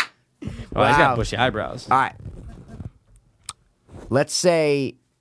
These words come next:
Speaker 2: I'm gonna go with age, all right?
Speaker 1: Okay.
Speaker 2: 'Cause I have no idea how old he is.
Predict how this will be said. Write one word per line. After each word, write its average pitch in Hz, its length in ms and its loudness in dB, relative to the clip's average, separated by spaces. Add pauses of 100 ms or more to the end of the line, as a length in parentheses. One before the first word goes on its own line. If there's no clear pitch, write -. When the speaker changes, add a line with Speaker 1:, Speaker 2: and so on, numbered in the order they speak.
(280)
Speaker 2:
I'm 127 60 2
gonna 131 100 0
go 120 60 0
with 101 100 -2
age, 78 340 -8 (160)
all 73 60 0
right? 107 140 0
Speaker 1:
Okay. 120 100 -12
Speaker 2:
'Cause 120 100 -2
I 135 40 4
have 120 100 0
no 101 540 -2
idea 69 320 -10
how 53 100 -10
old 69 200 -12
he 67 100 -12
is. - 320 -14